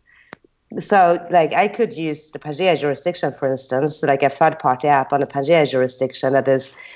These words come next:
some form of, uh, peer-to-peer trash collection for my neighborhood in Amsterdam. And, you know, a lot of these services, uh, that you get from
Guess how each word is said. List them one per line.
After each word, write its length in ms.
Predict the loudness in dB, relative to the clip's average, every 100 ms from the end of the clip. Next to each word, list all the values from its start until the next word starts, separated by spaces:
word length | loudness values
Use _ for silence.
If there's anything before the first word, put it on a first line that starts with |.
| -2
some 300 | 2 2 0
form 380 | -2 2 4 4
of, 180 | 2 0 -2
uh, 320 | 2 2 2 -2 _ -6
peer-to-peer 760 | -4 -2 -4 -4 0 0 0 -6 -20 _ -4
trash 220 | 0 0
collection 680 | -2 -4 -4 -6 -2 -2 -2 -6 -16 _
for 200 | 0 2
my 160 | 4 4
neighborhood 480 | 4 2 -2 -2
in 80 | 0
Amsterdam. 580 | 0 -2 -6 -8 -8 -10 -18 _ _ _ _ _ _ 0
And, 760 | 4 6 6 6 4 0 -4 -14 -20 _ _ _ _ _ _ -2
you 140 | 0
know, 200 | 0 -2 -6 -6
a 80 | 2
lot 140 | 2 2
of 140 | 0
these 200 | -4 0
services, 640 | 0 0 -4 -6 -6 -4
uh, 120 | -4
that 200 | -2 -2
you 80 | -2
get 360 | -2 -2 -4 _
from 320 | 0 0 -2